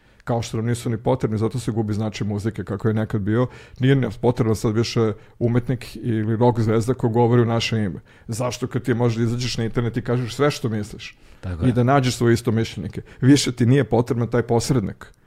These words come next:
Speaker 1: I prema tome, a to je ono čemu sam
Speaker 2: Frontmeni više nisu važni.
Speaker 1: Ne, pa ali pogledaj kako se to odražava na političkom životu. Tebi više nije važan tvoj predstavnik negde tamo. Više ljudi ne da nemaju poverenja, nego ne shvataju smisao više toga.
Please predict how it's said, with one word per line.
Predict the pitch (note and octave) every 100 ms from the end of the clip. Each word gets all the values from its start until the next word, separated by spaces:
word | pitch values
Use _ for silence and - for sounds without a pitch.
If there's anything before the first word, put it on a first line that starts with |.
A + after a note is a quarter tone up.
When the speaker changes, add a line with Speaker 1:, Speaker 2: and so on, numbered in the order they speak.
| _ - -
Speaker 1:
I | B2+ B2
prema | - - A2+ A2
tome, | B2+ C3+ A2 C#3+ - -
a | -
to | - B2+
je |
ono | C3
čemu | A#2+ B2+ A#2
sam | - A#2
Speaker 2:
Frontmeni | G2+ B2+ B2 C#3 C3 A#2
više | A2 -
nisu | G#2+ G#2+ G#2+
važni. | G2 F#2+ B2
Speaker 1:
Ne, | B2 D#3+
pa | B2
ali | A#2 A#2
pogledaj | B2+ D3 D#3+
kako | D#3+ D#3
se | D3+
to | C#3 D3
odražava | C#3+ D3 C#3+ D3
na |
političkom | C3 C3+ B2+ -
životu. | A2+ A#2 A#2 F2+
Tebi | F2 C#3+ C3+
više | A2 C3+ C3 A#2+
nije | A2+ B2
važan | A2+ G#2 B2 A#2+
tvoj | G#2+ A#2
predstavnik | A#2 A2+ A#2 - A#2 F#2 -
negde | A#2 A2+ A2+
tamo. | A2+ A2+ A#2 A#2 - - - -
Više | A#2+ C3 - B2
ljudi | - A#2 C3+ A#2+ G#2
ne | B2 B2+
da | D#3
nemaju | D#3 E3 D#3+
poverenja, | C#3 C#3 C3 C#3
nego | G#2+ G#2+
ne | A2 A#2
shvataju | - - C3
smisao | - C#3+ C3+ G#2
više | G#2 G#2+ G#2+
toga. | - G#2 G2+